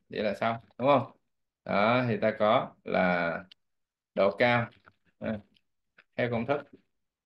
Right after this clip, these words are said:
H là bằng một phần hai G T bình. G là mười, T là bốn bình. Rồi dễ nè, bốn bình là mười sáu, mười sáu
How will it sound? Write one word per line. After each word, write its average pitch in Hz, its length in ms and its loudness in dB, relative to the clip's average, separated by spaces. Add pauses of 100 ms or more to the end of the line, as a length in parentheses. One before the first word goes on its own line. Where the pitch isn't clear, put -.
(140)
H 131 40 2 (160)
là 95 180 -2
bằng 90 200 0
một 90 200 2
phần 95 160 -6
hai 110 240 0
G 110 100 -6 (160)
T - 0 -
bình. 98 260 0 (2000)
G 120 80 0
là 127 320 8
mười, 104 300 4 (400)
T 123 60 -4
là 120 320 4
bốn 98 380 0
bình. 95 380 -2 (580)
Rồi 95 260 2
dễ 92 220 4
nè, 113 200 -2
bốn 165 320 2
bình 98 260 0
là 90 140 2
mười 92 200 2
sáu, 139 480 0
mười 92 140 -2
sáu 120 480 -2